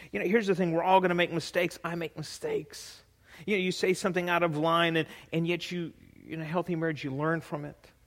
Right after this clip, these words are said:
You make a change, and you grow, and you become more mature, and you become the person that you wanted to be more. And marriages get better with time. But it's hard work and it's sacrifice that makes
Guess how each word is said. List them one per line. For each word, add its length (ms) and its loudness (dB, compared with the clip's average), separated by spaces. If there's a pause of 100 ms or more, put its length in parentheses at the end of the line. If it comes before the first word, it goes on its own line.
(180)
You 140 6
make 240 4
a 60 8
change, 580 0
and 140 0
you 120 0
grow, 600 2 (180)
and 140 4
you 160 2
become 920 2
more 240 4
mature, 400 0
and 160 4
you 80 -2
become 560 4
the 80 4
person 480 0
that 200 -2
you 120 -2
wanted 460 2
to 120 -4
be 400 -2 (240)
more. 540 -4 (1080)
And 120 0
marriages 380 -4
get 200 -6
better 180 -6
with 220 -8
time. 380 -14 (800)
But 100 6
it's 100 -2
hard 280 4
work 340 6
and 100 4
it's 120 -2
sacrifice 600 0
that 160 0
makes 560 0